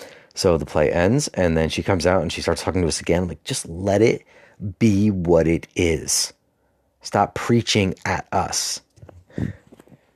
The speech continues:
That is not what art is meant for. You can discuss it, invite us into the conversation.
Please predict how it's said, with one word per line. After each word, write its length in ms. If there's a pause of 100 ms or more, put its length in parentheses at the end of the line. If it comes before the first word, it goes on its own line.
(840)
That 260
is 140
not 400 (260)
what 300
art 400
is 160
meant 360
for. 560 (1300)
You 120
can 260
discuss 720
it, 120
invite 440
us 180
into 360
the 100
conversation. 920